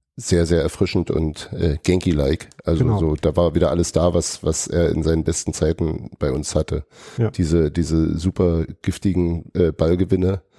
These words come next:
Speaker 1: ähm, und dann dieses wirklich auf, auf, auf engem Raum schnelle Entscheidung treffen und gute Entscheidung treffen, das war schon sehr, sehr hübsch. Also da war viel, auch viel Gutes bei und trotzdem insgesamt war es so,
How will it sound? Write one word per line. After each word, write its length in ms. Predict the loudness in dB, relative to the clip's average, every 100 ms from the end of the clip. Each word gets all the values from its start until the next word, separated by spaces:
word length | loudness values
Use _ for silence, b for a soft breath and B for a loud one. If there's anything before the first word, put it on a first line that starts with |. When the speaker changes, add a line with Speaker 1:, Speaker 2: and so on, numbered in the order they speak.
| b b b b b 0
Speaker 1:
ähm, 340 | 2 2 0 -2
und 260 | -4 0
dann 140 | 0 2
dieses 320 | 0 -2 -6
wirklich 260 | -4 -4
auf, 160 | -6 -6
auf, 180 | -8 -4
auf 120 | -2
engem 280 | 2 2 2
Raum 480 | 2 2 2 0 -4 -12
schnelle 340 | -2 0 2
Entscheidung 400 | 0 0 2 0
treffen 300 | -2 -2 0
und 80 | -2
gute 200 | -2 0
Entscheidung 400 | 0 0 0 0
treffen, 500 | -2 -2 -2 -4 -8
das 180 | -12 -4
war 100 | -4
schon 300 | -2 -4 -6 -12 _
sehr, 200 | -4 0
sehr 140 | 0
hübsch. 220 | 0 -4 -6
Also 140 | -2
da 100 | 2
war 120 | 2
viel, 460 | 0 -16 -18 -6 -6 0
auch 180 | -2 -2
viel 280 | -4 -4
Gutes 340 | -2 -4 -2 -2
bei 280 | 0 0 -2 B B B
und 100 | -2
trotzdem 300 | 0 0 0
insgesamt 520 | -2 -2 0 0 2 0
war 80 |
es 80 | 0
so, 220 | 2 0